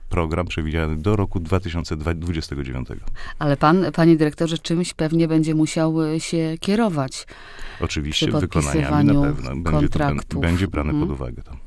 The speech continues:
Speaker 2: Właśnie co?
Speaker 1: Będzie
Speaker 2: Co
Speaker 1: brane pod u-,
Speaker 2: zaważy?
Speaker 1: y, <laughs> co zaważy? Zaważy na pewno dotychczasowa ilość wykonywanych świadczeń, jak również wykorzystywanie na przykład w chirurgii stołów,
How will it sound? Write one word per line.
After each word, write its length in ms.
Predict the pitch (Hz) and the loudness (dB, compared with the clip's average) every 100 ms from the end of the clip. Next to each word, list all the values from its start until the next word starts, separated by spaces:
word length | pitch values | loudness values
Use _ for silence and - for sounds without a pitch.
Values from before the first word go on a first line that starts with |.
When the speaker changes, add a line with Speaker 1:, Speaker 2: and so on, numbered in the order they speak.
| - - - | -18 -20 -10
Speaker 2:
Właśnie 300 | 143 - 160 | -8 -4 -4
co? 320 | - 202 131 - - - - 71 | -2 -4 -4 -8 -16 -16 -12 -6
Speaker 1:
Będzie 220 | 73 165 | -2 0
Speaker 2:
Co 60 | |
Speaker 1:
brane 160 | 151 151 | 2 4
pod 80 | 147 | 4
u-, 20 | |
Speaker 2:
zaważy? 480 | 139 135 123 127 131 - | 4 2 0 -4 -6 -10
Speaker 1:
y, 60 | - | -8
<laughs> 220 | 85 82 80 - - - - - 135 - - - - - - - - - | -2 -2 -2 -4 -4 -6 -8 -10 -12 -12 -14 -14 -16 -18 -20 -20 -18 0
co 160 | 107 | 4
zaważy? 340 | 90 78 73 78 | 4 4 2 0
Zaważy 600 | 90 98 104 101 98 92 | 0 2 2 2 2 0
na 220 | 85 82 76 | 0 0 0
pewno 520 | 85 80 82 78 78 | 0 0 0 0 0
dotychczasowa 760 | 85 82 82 - 76 - 80 76 | -2 -2 -2 -4 -4 -4 -4 -4
ilość 300 | - 71 67 | -4 -4 -4
wykonywanych 520 | 65 67 65 60 60 | -6 -6 -4 -6 -8
świadczeń, 500 | - 80 87 - 69 60 | -6 -4 -4 -6 -6 -6
jak 160 | 69 | -6
również 320 | 78 76 71 | -4 -2 -2
wykorzystywanie 680 | 73 - 78 76 - 80 76 | -4 -4 -4 -4 -4 -2 0
na 140 | 82 80 | 0 -2
przykład 360 | - 73 69 | -6 -8 -10
w 40 | - | -6
chirurgii 380 | 69 69 65 | -6 -4 -6
stołów, 480 | - - 78 71 - | -6 -2 -2 -2 -8